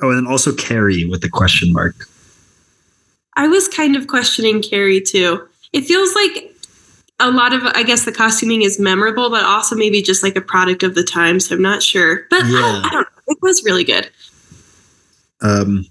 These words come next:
Speaker 1: so I think we have, like, four, and then deciding on the fifth between Bell Book and Candle and Carrie, maybe.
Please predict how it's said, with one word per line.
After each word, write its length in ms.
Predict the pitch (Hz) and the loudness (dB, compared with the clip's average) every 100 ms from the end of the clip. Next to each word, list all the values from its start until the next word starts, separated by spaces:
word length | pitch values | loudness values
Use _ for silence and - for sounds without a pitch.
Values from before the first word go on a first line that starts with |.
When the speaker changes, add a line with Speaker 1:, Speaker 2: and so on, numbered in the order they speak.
| - | -8
Speaker 1:
so 160 | - 127 | -2 0
I 40 | |
think 180 | 165 202 | 0 0
we 80 | 185 | 0
have, 160 | 120 | 0
like, 160 | 110 104 | -2 -4
four, 440 | - 117 123 180 | -4 -2 0 0
and 220 | 220 131 | 0 0
then 120 | 123 117 | 0 2
deciding 400 | 107 120 120 123 | 0 0 0 0
on 100 | 117 | 0
the 80 | |
fifth 360 | 107 113 117 117 | -2 -2 -2 -2
between 600 | 113 - 113 107 104 87 _ _ _ _ - | -4 -2 0 2 0 -2 _ _ _ _ -4
Bell 300 | 107 117 107 | 0 0 0
Book 220 | 110 110 | 0 -2
and 100 | 117 | -2
Candle 480 | - 101 104 113 113 | -2 -2 0 2 0
and 260 | 98 85 85 | 0 0 0
Carrie, 520 | - 85 80 78 82 - | -2 2 2 0 -2 0
maybe. 420 | 85 80 82 | 0 2 -2